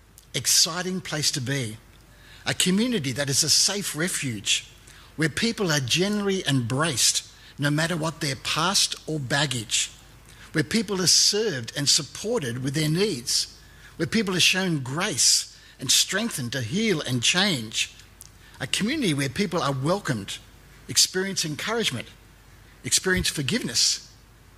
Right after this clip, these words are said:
meaning and hope, and a love that is different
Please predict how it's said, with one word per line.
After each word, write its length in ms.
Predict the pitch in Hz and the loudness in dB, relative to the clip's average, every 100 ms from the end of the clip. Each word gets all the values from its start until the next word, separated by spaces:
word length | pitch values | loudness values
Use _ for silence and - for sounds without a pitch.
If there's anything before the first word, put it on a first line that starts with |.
| - 117 | -12 -2
meaning 420 | 147 196 190 170 | 2 4 4 2
and 100 | 143 | 2
hope, 300 | 180 135 - - - - - - - - - - | 0 0 -4 -18 -20 -20 -20 -20 -20 -20 -10 -2
and 140 | 131 | 0
a 180 | 131 127 | 0 0
love 360 | 143 170 180 143 | 2 2 2 0
that 120 | 127 | -2
is 160 | 117 | 0
different 520 | 107 139 - 123 - | 0 0 0 -4 -6